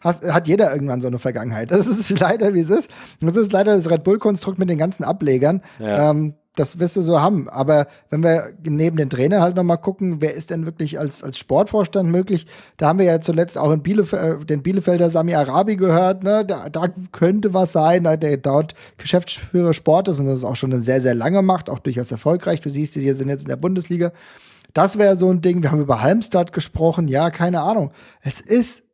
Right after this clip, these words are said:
Speaker 1: echt, echt eine tricky Situation. Und auf dem Niveau dann halt auch Leute zu finden, die dann noch zum Verein passen, das ist keine einfache Aufgabe.
Speaker 2: Was ist denn eigentlich aus dieser Fjordhoff-Thematik geworden? Die war doch da auch mal irgendwie so kurz gerüchtet.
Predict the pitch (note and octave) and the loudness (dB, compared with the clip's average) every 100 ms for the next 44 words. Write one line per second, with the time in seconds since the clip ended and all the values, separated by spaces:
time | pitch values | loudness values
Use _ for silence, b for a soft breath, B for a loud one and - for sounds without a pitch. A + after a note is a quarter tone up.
0 | _ F3+ A3+ A3 - - F#3 F#3 F#3 E3 | _ 0 2 0 -6 -2 0 0 -4 -2
1 | G3 G3 F#3+ E3+ E3 D#3 - D#3 F3+ A#3 | -4 -2 -4 -2 -2 -2 -2 0 2 0
2 | b b b - D3+ C#3+ - E3+ D#3+ C3+ | b b b -4 -4 -2 2 4 4 4
3 | F3+ D4 B3 E3+ D3+ C3+ C3+ C#3+ C#3+ C3+ | 2 2 4 4 2 2 2 2 0 -6
4 | B2 C#3+ C#3 D3+ F#3+ A#3+ b b b b | -4 -2 -4 -4 -6 -6 b b b b
5 | b _ - A3+ C4 A3 G3 G#3+ F#3+ G3 | b _ -2 2 2 2 0 0 0 0
6 | F3+ G3+ G3 G3 F#3+ G#3 G3+ - _ _ | 0 -2 0 -2 -2 -2 -2 -4 _ _
7 | D#3 C3+ - G3+ A3 - G3 F3+ E3+ F3+ | -4 -4 -2 0 0 0 2 2 0 0
8 | E3+ C3+ D3+ - E3+ - G#2 - _ _ | 0 2 0 -2 -10 -10 -18 -20 _ _
9 | _ _ _ _ _ G2+ F2+ E2 _ _ | _ _ _ _ _ _ _ _ _ _
10 | _ _ _ _ _ _ _ _ _ _ | _ _ _ _ _ _ _ _ _ _
11 | B B - D#3+ E3+ B2+ D3+ D3+ C#3 C#3+ | B B -2 2 2 2 2 2 0 0
12 | B2+ B2 - C3+ - A2 - G#2+ F#2+ F#2+ | 2 0 2 0 2 -2 -4 -4 -2 -2
13 | G2+ - F#2+ F#2 G2 G2+ A2+ B2 - A2 | -4 -2 0 0 0 2 2 2 0 -2
14 | - G#2+ F#2 E2+ G2 F#2+ F#2+ - G#2 - | -2 -2 0 0 0 0 0 -2 -4 -6
15 | F#2 F#2+ - G2 | -4 -4 -2 -6